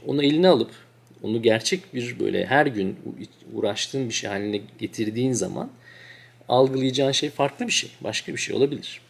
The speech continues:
Dolayısıyla bir deneme yapmak lazım. Bir konu seç. Onun üstünde dene. Yap, yap, yap, yap. Ama bu denemeyi çok böyle,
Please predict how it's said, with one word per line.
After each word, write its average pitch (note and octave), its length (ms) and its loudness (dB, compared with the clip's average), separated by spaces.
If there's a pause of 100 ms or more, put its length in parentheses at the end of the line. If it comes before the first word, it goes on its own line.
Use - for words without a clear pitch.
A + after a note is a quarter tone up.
(120)
Dolayısıyla F#3+ 580 2
bir F#3+ 100 0
deneme B3+ 240 8
yapmak - 380 4
lazım. - 300 -12 (120)
Bir F#3 240 -12
konu D4+ 260 2
seç. - 380 -12 (160)
Onun D#3+ 180 -2
üstünde B2+ 580 -2 (880)
dene. A3 280 4 (720)
Yap, A2 280 2 (160)
yap, A#2 240 2 (120)
yap, A#2+ 200 2 (140)
yap. - 280 -2 (680)
Ama D#3 260 2
bu F3+ 120 4
denemeyi F#3+ 580 8 (560)
çok G#3 280 0
böyle, B2 400 8